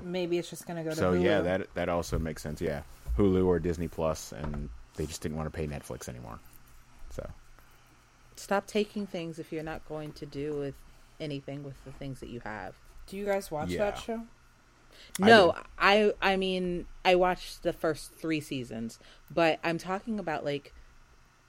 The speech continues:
Speaker 3: they saved the Orville, I'm circling back, they saved the Or-,
Speaker 1: <laughs>
Speaker 3: Orville, but they, they haven't done anything with it. And, like, when people ask, they're like,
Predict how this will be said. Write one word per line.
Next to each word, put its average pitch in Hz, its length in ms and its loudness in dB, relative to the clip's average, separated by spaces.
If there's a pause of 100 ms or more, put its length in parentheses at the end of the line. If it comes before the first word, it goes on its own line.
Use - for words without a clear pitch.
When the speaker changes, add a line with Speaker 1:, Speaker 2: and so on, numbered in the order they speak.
(220)
Speaker 3:
they 190 120 6
saved 220 380 4
the 214 80 6
Orville, 175 800 4
I'm 139 220 -4
circling 160 480 -4
back, 220 260 -4 (180)
they 220 120 6
saved 294 240 6
the 220 120 6
Or-, 247 180 8
Speaker 1:
<laughs> - 40 -2
Speaker 3:
Orville, 262 400 8
but 190 200 4
they, 214 440 6 (180)
they 220 220 10
haven't 254 320 4
done 214 180 4
anything 294 320 0
with 165 160 0
it. 131 200 2
And, 170 120 0
like, 190 160 -2
when 196 120 -2
people 233 280 0
ask, 254 320 0
they're 190 140 2
like, 165 260 2